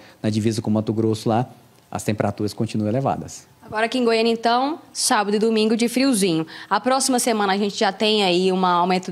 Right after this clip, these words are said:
Speaker 2: a elevação dessas temperaturas, ou a gente pode sofrer, inclusive, a incidência de uma nova de massa de ar fria, massa de ar de origem polar também?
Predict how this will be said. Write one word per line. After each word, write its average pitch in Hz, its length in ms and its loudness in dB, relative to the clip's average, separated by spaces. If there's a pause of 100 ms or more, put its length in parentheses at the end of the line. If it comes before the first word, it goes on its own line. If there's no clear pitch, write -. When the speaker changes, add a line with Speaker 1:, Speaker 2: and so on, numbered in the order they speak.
(160)
Speaker 2:
a 170 160 2
elevação 180 400 0
dessas 170 280 0
temperaturas, 185 720 0 (260)
ou 277 100 2
a 277 80 2
gente 269 220 -2
pode 254 220 0
sofrer, 247 260 0
inclusive, 247 500 0
a 302 40 2
incidência 254 440 0
de 220 80 -2
uma 220 200 0
nova 240 420 2
de 196 160 2
massa 196 400 0
de 175 100 -2
ar 165 200 0
fria, 254 520 2
massa 196 300 0
de 185 140 0
ar 175 160 2
de 180 80 0
origem 180 260 0
polar 170 320 0
também? 220 640 0